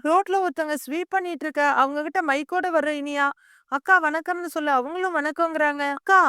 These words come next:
ஆண்களுக்கு சமமா இந்த துப்புரவு பணியில வேலை பாக்குறீங்களே, உங்களுக்கு இது ஓகேவான்னு?" கேட்டுட்டு இனியா மைக்க அவங்க கிட்ட நீட்ட, அவங்க ஏதோ சொல்லிட்டு இருக்காங்க. இத பாக்குற எழில், "என்னமா பேசுறா பாருங்க"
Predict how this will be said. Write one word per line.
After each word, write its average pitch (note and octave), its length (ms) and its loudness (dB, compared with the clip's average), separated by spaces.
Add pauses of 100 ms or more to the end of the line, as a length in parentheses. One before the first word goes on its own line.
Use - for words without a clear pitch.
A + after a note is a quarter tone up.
(100)
ஆண்களுக்கு F#4+ 560 0
சமமா D#4 480 0
இந்த C#4+ 360 -4
துப்புரவு G4 440 0
பணியில D4+ 360 0
வேலை C#4 300 2
பாக்குறீங்களே, C#4+ 580 0 (180)
உங்களுக்கு F#4 420 0
இது C#4+ 180 -4
ஓகேவான்னு?" E4 640 0
கேட்டுட்டு D4 380 -6
இனியா D4 300 -2
மைக்க C#4 320 -2
அவங்க D4+ 240 0
கிட்ட D4+ 220 -4
நீட்ட, D4 300 -4 (240)
அவங்க F4 300 0 (100)
ஏதோ D#4 260 0
சொல்லிட்டு E4+ 400 -4
இருக்காங்க. D4 360 0 (560)
இத D4+ 220 -2
பாக்குற E4+ 440 2
எழில், D4+ 420 -2
"என்னமா D4+ 480 0 (100)
பேசுறா F4+ 380 0
பாருங்க" D4+ 400 0